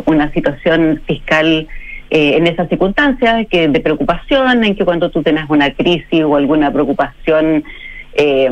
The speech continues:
crisis económica, sanitaria, como los últimos años,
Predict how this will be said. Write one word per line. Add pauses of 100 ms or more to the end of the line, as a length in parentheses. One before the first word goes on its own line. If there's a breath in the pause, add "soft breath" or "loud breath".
crisis
económica,
sanitaria,
como
los
últimos
años,